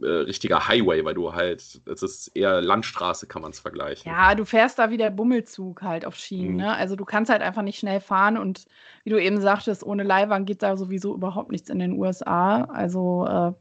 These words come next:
Speaker 2: es gibt kaum eine Stadt, wo du ohne Leihwagen irgendwie gut klarkommst, außer New York. <laughs> Da kommen wir gleich noch drauf.
Speaker 1: Puh,
Speaker 2: Äh,
Speaker 1: ja.
Speaker 2: da geht's vielleicht auch. Und, ähm, tatsächlich haben wir New Orleans mit den Fahrrädern, äh, gemacht. Äh, wir
Speaker 1: Mhm.
Speaker 2: hatten da auch keinen Leihwagen,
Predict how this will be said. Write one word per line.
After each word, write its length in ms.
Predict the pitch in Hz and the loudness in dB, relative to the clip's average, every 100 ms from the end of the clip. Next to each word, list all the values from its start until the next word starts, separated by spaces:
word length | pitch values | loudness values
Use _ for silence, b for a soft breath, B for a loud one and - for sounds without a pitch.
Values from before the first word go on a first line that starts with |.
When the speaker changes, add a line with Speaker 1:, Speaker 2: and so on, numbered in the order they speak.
| _ - | _ -16
Speaker 2:
es 100 | - | -6
gibt 180 | 196 - | -6 -2
kaum 260 | 208 190 202 | 4 6 6
eine 80 | - | 2
Stadt, 340 | - 185 - | 2 0 0
wo 80 | 202 | -4
du 160 | 196 - | -2 -2
ohne 220 | 190 190 | 0 2
Leihwagen 720 | 185 185 190 185 180 185 185 | 4 4 2 2 2 -2 -4
irgendwie 320 | 190 185 185 | -4 -4 -4
gut 340 | - 185 - - | -4 -6 -6 2
klarkommst, 380 | 196 220 202 208 | 4 6 6 6
außer 240 | 254 285 | 4 4
New 100 | 214 | 4
York. 480 | 180 180 269 - _ - | 2 2 0 0 _ -16
<laughs> 380 | - 302 - - | -10 -10 4 4
Da 60 | |
kommen 220 | - 135 214 | 6 2 2
wir 80 | |
gleich 260 | 196 202 285 | 4 4 4
noch 120 | 247 | 0
drauf. 340 | - 269 277 - B B 330 | -4 -2 -2 -6 B B -6
Speaker 1:
Puh, 160 | 302 | -2
Speaker 2:
Äh, 140 | 240 226 | 4 6
Speaker 1:
ja. 180 | - - | 8 6
Speaker 2:
da 120 | 208 | 4
geht's 320 | 262 240 - | 2 2 0
vielleicht 280 | 233 220 247 | 2 2 4
auch. 200 | 254 254 | 2 4
Und, 260 | 214 214 240 | -2 -2 0
ähm, 380 | 220 220 220 - _ _ _ _ - | 2 2 0 -2 _ _ _ _ -10
tatsächlich 580 | - 220 233 240 294 254 | 2 2 4 0 0 -2
haben 160 | 247 233 | 0 0
wir 300 | 233 226 226 | 2 2 2
New 160 | 240 233 | 2 2
Orleans 400 | 214 247 247 262 | 4 4 2 0
mit 100 | 247 | 0
den 100 | 247 | 4
Fahrrädern, 640 | 370 311 180 175 175 175 | 4 4 0 0 -2 -4
äh, 120 | 185 | -10
gemacht. 580 | 175 185 202 349 - - | -6 -2 0 -2 -8 -10
Äh, 140 | 220 202 | -6 -2
wir 100 | 226 | -2
Speaker 1:
Mhm. 0 | |
Speaker 2:
hatten 120 | 226 | 0
da 80 | 214 | -2
auch 120 | 240 | -2
keinen 200 | - 208 | -2 0
Leihwagen, 520 | 190 185 185 190 247 | 2 2 2 0 0